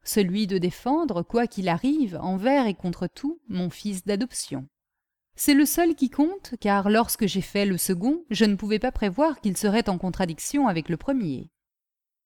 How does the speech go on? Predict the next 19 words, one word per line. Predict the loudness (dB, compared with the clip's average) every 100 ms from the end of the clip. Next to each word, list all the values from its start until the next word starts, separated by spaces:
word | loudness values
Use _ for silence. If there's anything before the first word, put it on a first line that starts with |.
| _ 4
Ma | 4
bonne | 6 2
foi | 2 2 4
est | 4
donc | 6 4 4
évidente. | 2 2 2 0 -4 -12 _ _
D'ailleurs, | 0 0 2 2 2
je | 2
ne | 2
serai | 2 4
nullement | 4 6 4
surpris | 2 -2 -6 -4 0
que | 2
le | 2
roi, | 2 2 0 -2 -2
lorsqu'il | 0 0 -2 -4 -4
saura | -4 0 2
la | 2
vérité, | 0 -2 -6 -6 -6